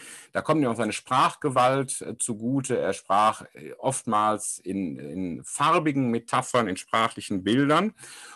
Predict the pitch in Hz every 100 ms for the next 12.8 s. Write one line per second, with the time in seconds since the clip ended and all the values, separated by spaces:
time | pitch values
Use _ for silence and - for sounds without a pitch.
0 | - 117 123 98 104 151 170 - - 110
1 | 113 101 95 90 101 131 135 131 - 110
2 | 92 87 92 127 - 113 110 104 - -
3 | _ _ - 98 98 - - 92 95 92
4 | - 98 101 - 92 95 90 87 90 98
5 | - 90 87 90 92 - 87 87 87 82
6 | - 82 85 - - 78 - - - -
7 | - 107 98 87 - 87 90 82 - 80
8 | 78 78 - - 78 - 87 - - 78
9 | 85 92 - 82 78 78 78 85 - -
10 | 80 82 - - - _ 92 - 80 85
11 | - 78 - 101 - _ _ _ _ _
12 | - 87 78 78 - - -